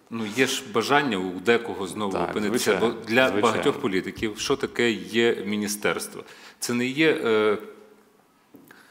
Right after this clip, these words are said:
Speaker 1: те, що використовується як інструмент для реалізації геніального стратегічного задуму. Це такі прекрасні грошові потоки, які діляться з бюджету, які
Speaker 2: Безумовно.
Speaker 1: можна опанувати.
Speaker 2: Безумовно. Тобто
Speaker 1: І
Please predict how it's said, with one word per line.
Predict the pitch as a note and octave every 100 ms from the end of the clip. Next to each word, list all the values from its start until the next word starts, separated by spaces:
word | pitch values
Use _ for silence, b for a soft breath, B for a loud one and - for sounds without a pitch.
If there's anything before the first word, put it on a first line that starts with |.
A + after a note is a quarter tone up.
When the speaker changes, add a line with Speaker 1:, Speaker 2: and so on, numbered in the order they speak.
| B B _ _
Speaker 1:
те, | C3+ C3
що | C3+
використовується | G#2+ G#2 G#2+ - A#2+ G2 G#2
як | G2+ G2+ -
інструмент | A2 - - G2+ A2 A#2 A2 F#2+
для | G2 F#2+
реалізації | F2+ F2 F2 F#2+ G2+ - F2 F2 D#2+ - - _ _ _
геніального | E2+ F#2+ G2+ A2+ G2+
стратегічного | - F2+ - F#2 - F2+ E2
задуму. | D#2 D#2 - - _
Це | -
такі | E2+ -
прекрасні | - A2 - A#2+ C3 - A2+
грошові | E2 G2 - G#2+
потоки, | A2+ G#2+ E2 D#2 -
які | G2+ G#2+
діляться | G#2 F2+ - F2
з |
бюджету, | F#2 A#2
які | F3 A2 G#2+
Speaker 2:
Безумовно. | F#2
Speaker 1:
можна | G#2+ G#2+ -
опанувати. | A#2 A2 G2 F2 D2+ D2 - D#3+ B B -
Speaker 2:
Безумовно. | A2+ A2 G2+ F2
Тобто | E2 F#2
Speaker 1:
І | G2